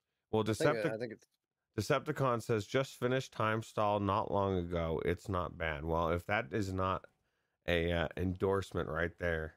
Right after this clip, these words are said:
Speaker 1: like, that's my favorite thing is when I, somebody says, "Dude, you need to check out this restaurant." I'm like, "Oh, is the, how's the food?" And they're like, "Eh, it's okay."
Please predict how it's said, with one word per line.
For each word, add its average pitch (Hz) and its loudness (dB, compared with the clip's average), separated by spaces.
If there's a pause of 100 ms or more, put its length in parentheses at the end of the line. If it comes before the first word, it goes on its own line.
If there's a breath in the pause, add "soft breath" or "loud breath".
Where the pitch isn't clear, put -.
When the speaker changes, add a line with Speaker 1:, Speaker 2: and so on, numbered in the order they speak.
Speaker 1:
like, 92 0
that's 110 -2
my 113 0
favorite 98 0
thing 92 0
is 85 -6
when 90 -2
I, 87 -2 (300 soft breath)
somebody 101 0
says, 87 0
"Dude, 104 2
you 90 2
need 95 2
to 90 -4
check 98 -2
out 92 -2
this - -16
restaurant." 92 -4
I'm 85 -2
like, 87 2
"Oh, 147 2
is 87 -2
the, 92 0
how's 107 0
the 104 -8
food?" 160 -4
And - -6
they're 82 -4
like, 95 -2
"Eh, 196 0
it's 165 -4
okay." 104 0